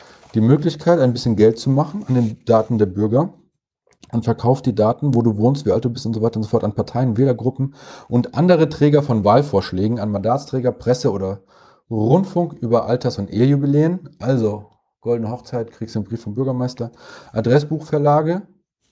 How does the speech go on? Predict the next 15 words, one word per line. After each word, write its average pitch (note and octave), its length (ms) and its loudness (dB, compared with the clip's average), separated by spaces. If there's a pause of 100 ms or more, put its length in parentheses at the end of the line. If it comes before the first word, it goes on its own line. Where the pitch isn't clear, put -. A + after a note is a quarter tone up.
(960)
öffentlich-rechtliche A#2 720 -4
Religionsgemeinschaften, D3+ 1040 2
da A#2 120 0
haben B2+ 80 -4
wir C3 80 -4
sie C3 100 -4
wieder, D3 200 2
und C#3 220 -6
das B2 160 -4
Bundesamt C3+ 440 -2
für A#2 100 -8
Pa-, - 200 -16 (520)
für - 260 2
das C#3 320 2
Personalmanagement, F#2 1120 -2